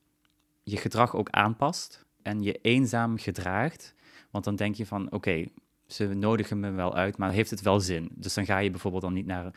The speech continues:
een feestje of een evenement. En dat wordt steeds erger en erger en je maakt het steeds erger in je hoofd, waardoor je dus, eh,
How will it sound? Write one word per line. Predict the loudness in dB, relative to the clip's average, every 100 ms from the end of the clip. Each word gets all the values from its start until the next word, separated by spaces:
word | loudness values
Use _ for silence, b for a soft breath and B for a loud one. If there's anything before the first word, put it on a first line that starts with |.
| B
een | -8 -6
feestje | -4 0 0 0
of | -4
een |
evenement. | -4 -4 -4 -4 -4 -6 -8 -6
En | 2
dat | 4 6
wordt | 6
steeds | 4 4
erger | 6 6 4 0
en | 2
erger | 4 4 2 2
en | 4
je | 4
maakt | 4
het | 2
steeds | 0 0
erger | 2 2 0
in | -2
je | 0
hoofd, | 2 2 0 -10 _ B B B B B B
waardoor | -18 -4 -2 2 4 4
je | 4
dus, | 2 0 -2 -8 -12 -10
eh, | -6 -4